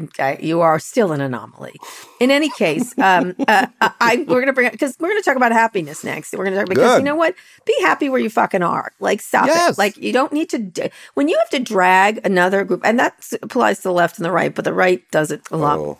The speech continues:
Speaker 1: Well, no, they both do, honestly, they, at this
Speaker 2: I,
Speaker 1: point. Af-,
Speaker 2: listen.
Speaker 1: After enduring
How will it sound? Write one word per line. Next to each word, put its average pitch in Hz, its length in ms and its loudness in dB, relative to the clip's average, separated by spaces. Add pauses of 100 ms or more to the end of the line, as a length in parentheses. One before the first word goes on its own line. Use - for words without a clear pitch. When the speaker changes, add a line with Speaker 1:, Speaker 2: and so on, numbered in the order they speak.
Speaker 1:
Well, 302 160 -2
no, 170 160 2
they 151 120 -2
both 135 240 -10
do, 151 180 -12
honestly, 143 400 -6
they, 160 220 -12
at 143 100 -4
this - 220 -4
Speaker 2:
I, - 60 -2
Speaker 1:
point. 123 260 -6
Af-, 127 200 -6
Speaker 2:
listen. 104 480 0
Speaker 1:
After 156 220 0
enduring 160 800 0